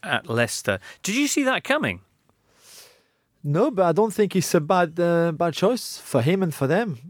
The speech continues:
Speaker 1: Right.
Speaker 2: I think he, I think people are really harsh with Puel after the season he had at Southampton, where they finished eighth in the league and, and lost that League Cup final against United, a game they probably should have won. And, and I think his, his plan over the three years that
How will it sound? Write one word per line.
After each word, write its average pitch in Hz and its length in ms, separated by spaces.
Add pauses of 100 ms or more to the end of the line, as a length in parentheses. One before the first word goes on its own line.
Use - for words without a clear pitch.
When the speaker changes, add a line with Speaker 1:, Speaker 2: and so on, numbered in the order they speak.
Speaker 1:
Right. 110 180
Speaker 2:
I - 20
think 160 300
he, - 220
I 139 120
think 170 200
people 170 260
are 143 120 (500)
really 175 240
harsh 131 540
with 127 240
Puel 127 320
after 131 180
the 123 120
season 131 260
he 127 60
had 127 220
at 123 100
Southampton, 139 680 (360)
where 131 420
they 135 100
finished 139 420
eighth 143 260
in 139 80
the 127 80
league 143 320
and, 123 200
and 131 220
lost 139 260
that 135 260
League 139 160
Cup 135 160
final 143 260
against 127 240
United, 139 380
a - 20
game 147 220
they 135 80
probably 143 400 (580)
should - 180
have 123 160
won. 156 380 (580)
And, 151 520 (320)
and 151 340 (120)
I 151 100
think 196 200
his, 170 280
his 135 200
plan 185 360
over 147 120
the 143 120
three 180 260
years 170 240
that 143 300